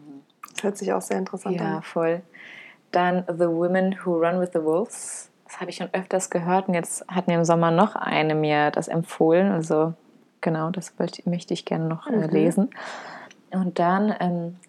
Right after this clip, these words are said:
Speaker 2: The Success Principles.
Speaker 1: Ist ein Businessbuch oder?
Speaker 2: Mm, nee,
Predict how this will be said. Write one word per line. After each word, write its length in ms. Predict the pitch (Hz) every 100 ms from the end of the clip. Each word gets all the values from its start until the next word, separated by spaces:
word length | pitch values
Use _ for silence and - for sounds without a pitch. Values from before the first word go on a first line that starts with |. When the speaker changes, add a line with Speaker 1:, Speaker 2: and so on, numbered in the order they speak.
| -
Speaker 2:
The 280 | 165 170 165 -
Success 540 | - - - 214 208
Principles. 1120 | - - 165 - 139 131 - _ - - - - - 214
Speaker 1:
Ist 240 | - -
ein 120 | 208
Businessbuch 580 | 240 254 294 277 - 294 - 254
oder? 480 | 226 220 214 214 220
Speaker 2:
Mm, 380 | 214 220 214 208
nee, 340 | 202 196 202